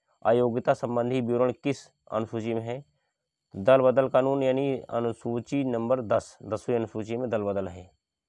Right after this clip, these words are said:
जो नेता एक किसी, इस पार्टी में हैं, आगे चल के दूसरी पार्टी में हो गए, फिर तीसरी पार्टी में हो गए, तो वही दल बदल कानून है,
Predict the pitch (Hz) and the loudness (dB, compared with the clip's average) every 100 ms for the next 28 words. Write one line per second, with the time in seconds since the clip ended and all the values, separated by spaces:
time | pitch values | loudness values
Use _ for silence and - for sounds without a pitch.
0 | _ _ _ _ _ 104 120 120 117 123 | _ _ _ _ _ -2 2 2 4 4
1 | 117 - 117 - - 123 - 120 117 123 | 4 -2 -12 -12 -8 -8 4 4 6 2
2 | 123 135 120 98 _ _ _ _ _ _ | -2 -4 -6 -8 _ _ _ _ _ _
3 | _ _ _ _ - 113 113 120 120 117 | _ _ _ _ 4 6 6 2 -2 -2
4 | 113 - 120 117 113 120 120 113 110 110 | -4 -2 2 2 2 -2 -2 -2 -4 -4
5 | 113 - _ _ _ 120 110 110 131 127 | -6 -16 _ _ _ -6 -4 -4 -4 2
6 | 120 117 120 113 113 107 110 _ _ _ | 4 4 -2 -6 -6 -6 -8 _ _ _
7 | 107 120 123 117 110 113 107 - 104 104 | -4 0 0 -2 -2 0 0 -2 -2 -4
8 | 98 98 104 | -8 -16 -20